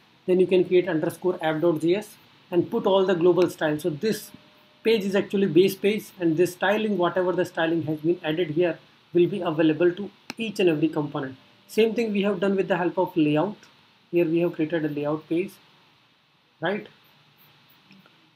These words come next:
Now we can, you can also create other components like hire me dot J S and all, because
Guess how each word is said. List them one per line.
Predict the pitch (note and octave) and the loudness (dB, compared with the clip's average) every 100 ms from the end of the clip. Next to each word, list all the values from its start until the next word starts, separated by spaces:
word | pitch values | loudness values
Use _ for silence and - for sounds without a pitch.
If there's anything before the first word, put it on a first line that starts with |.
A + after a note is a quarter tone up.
| - | 2
Now | G#3 | 4
we | G#3 G3+ | 4 4
can, | G#3+ G3+ G3 | 0 0 -2
you | F#3 | -2
can | F#3+ F#3+ | 2 2
also | F#3 G#3 | 2 0
create | G3 F#3+ F#3+ E3 | -2 -4 -4 -4
other | D#3 F3+ E3+ | 2 2 2
components | E3+ D#3+ F3 E3+ D#3+ D#3+ | -4 -2 0 0 0 -2
like | D#3+ | -4
hire | - D#3+ E3 D#3+ | -4 0 2 4
me | D#3+ | 2
dot | D#3 D#3 D3 | 2 0 0
J | D3+ D3+ | 0 0
S | D3+ | 0
and | D3 | -4
all, | C#3+ F#3 _ _ | -6 -10 _ _
because | D#3 D3+ D#3 D#3 | -12 -2 0 0